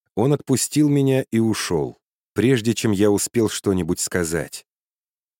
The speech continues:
Глядя, как он уходит, я понимал, что больше никогда не увижу старика.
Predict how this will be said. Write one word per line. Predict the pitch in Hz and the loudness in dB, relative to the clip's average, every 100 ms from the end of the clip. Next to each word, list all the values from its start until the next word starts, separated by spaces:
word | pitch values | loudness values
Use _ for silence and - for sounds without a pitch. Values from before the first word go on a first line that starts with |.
| _ _ - | _ _ -10
Глядя, | 76 95 104 | 0 2 2
как | 98 95 107 | 0 0 0
он | 101 | 0
уходит, | - 147 135 127 | 0 0 0 0
я | - 101 | 0 0
понимал, | 113 139 139 156 143 | 2 2 2 0 -2
что | - 104 | -2 -2
больше | 87 139 - 131 | 2 0 0 0
никогда | 117 147 143 127 92 98 | 2 2 0 0 0 0
не | 104 | 2
увижу | 92 85 80 76 | 2 0 -2 -2
старика. | 76 - 78 78 - 64 64 | -6 -4 -4 -4 -6 -14 -14